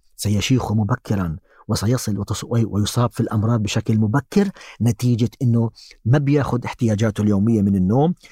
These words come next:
فالنوم ملك من ملائكة الله سبحانه وتعالى، الهدف منه إراحة الجسد وأيضًا إعادة بناء وترميم الجسد.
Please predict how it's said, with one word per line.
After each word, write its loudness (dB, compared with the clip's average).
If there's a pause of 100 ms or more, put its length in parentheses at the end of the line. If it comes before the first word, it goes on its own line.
(160)
فالنوم 4
ملك 2
من 4
ملائكة 0
الله 2
سبحانه 0
وتعالى، 0 (360)
الهدف 0
منه 4 (360)
إراحة 0
الجسد 0 (280)
وأيضًا 0 (120)
إعادة 0
بناء 2
وترميم 0 (280)
الجسد. -4